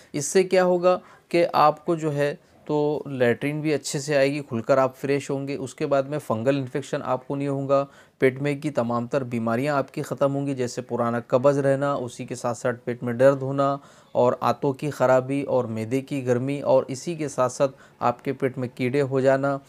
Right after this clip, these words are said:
और पाइल्स की प्रॉब्लम होना। और अक-, अक्सर देखने में ये आता है कि एलर्जी बहुत सारे पेशेंटों को होते रहती है, उसमें जो है तो खुजली बहुत स्पीड से चलती है।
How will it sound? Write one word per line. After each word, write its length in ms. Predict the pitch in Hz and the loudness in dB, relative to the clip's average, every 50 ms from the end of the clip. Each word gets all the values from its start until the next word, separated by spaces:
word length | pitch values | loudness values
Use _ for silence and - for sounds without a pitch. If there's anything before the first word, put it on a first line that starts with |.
| - - - - - - | -20 -20 -20 -20 -6 2
और 240 | - 135 143 147 139 - - - | 6 8 8 8 6 2 -2 -2
पाइल्स 340 | - - 123 131 135 131 - | 0 2 2 2 0 -2 -8
की 120 | - 160 151 | -6 -6 -4
प्रॉब्लम 420 | - 143 135 131 123 139 139 143 135 | 4 4 4 4 4 2 -2 -2 -2
होना। 420 | 123 139 135 135 139 139 135 139 - - - - - | -4 -4 -4 -2 -2 -2 -2 -4 -8 -16 -20 -14 -2
और 200 | - 135 147 147 | 4 4 4 4
अक-, 180 | - 139 135 - | 4 -2 -8 -4
अक्सर 320 | - 127 - - - 170 156 | -4 -4 -4 2 2 2 4
देखने 300 | 143 151 143 139 147 147 | 4 0 0 0 -2 -4
में 100 | 147 147 | -2 0
ये 80 | 143 | 2
आता 220 | 143 139 135 - 147 | 2 2 2 0 -2
है 60 | 143 | -2
कि 120 | 135 143 - - | -2 -6 -4 0
एलर्जी 420 | 131 127 131 139 147 143 139 156 147 | 0 4 6 6 6 4 2 -2 0
बहुत 240 | 143 135 135 139 | 0 0 0 0
सारे 240 | - - 131 127 131 127 | 2 2 2 2 2 0
पेशेंटों 440 | - 135 123 - - 127 120 127 | -2 -4 -4 -2 -4 -2 -2 -2
को 120 | 123 131 139 | -2 -2 -4
होते 280 | 120 123 120 - 131 | -2 -4 -2 -2 0
रहती 340 | 123 120 117 - - 135 135 | 0 0 -2 -2 -4 -2 0
है, 120 | 131 135 131 - - - - - | 0 0 -2 -6 -14 -16 -12 -10
उसमें 440 | 139 131 - 143 143 147 147 143 139 | -8 -6 -4 -2 0 0 0 0 0
जो 120 | 135 139 | 4 6
है 60 | 143 143 | 6 6
तो 160 | 139 151 139 - | 4 0 -6 0
खुजली 300 | - 139 123 139 147 151 143 | 0 0 0 2 0 0 2
बहुत 380 | 139 135 131 139 139 - - 156 | 2 2 2 2 0 -2 -6 -10
स्पीड 280 | 160 - - 151 147 | -10 -4 -2 -2 -2
से 160 | 139 - 143 127 | -2 -4 -2 -2
चलती 320 | 131 120 113 - - 135 | -2 -2 -2 -2 -2 -2
है। 180 | 127 131 131 | 0 0 0